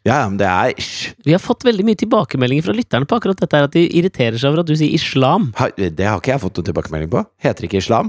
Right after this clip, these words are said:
Speaker 2: Nei, det heter, heter ikke islam. Send oss meldinger på Facebook, og,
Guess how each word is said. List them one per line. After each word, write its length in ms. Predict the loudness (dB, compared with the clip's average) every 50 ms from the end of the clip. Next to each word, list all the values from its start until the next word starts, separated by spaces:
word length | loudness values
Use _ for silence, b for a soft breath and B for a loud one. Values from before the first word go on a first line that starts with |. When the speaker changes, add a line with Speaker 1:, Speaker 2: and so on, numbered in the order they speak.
| -6 _ _
Speaker 2:
Nei, 140 | -2 -2 -2 -4 _ -4 -2 -2
det 60 | 0
heter, 400 | 0 0 -2 -2 -2 -2 -2 -2 0
heter 320 | 0 0 0 0 0 -2
ikke 160 | -2 -2 -2
islam. 480 | -4 -4 -4 0 2 2 4 4 2 -2 -4 -4 _
Send 300 | _ 0 2 2 2 2 0
oss 80 | 2
meldinger 400 | 2 2 4 4 4 4 4 2
på 160 | 4 0 2
Facebook, 540 | 2 2 0 0 4 4 4 4 2 -4 -16 -18 _ _ _ _ _
og, 120 | 4 4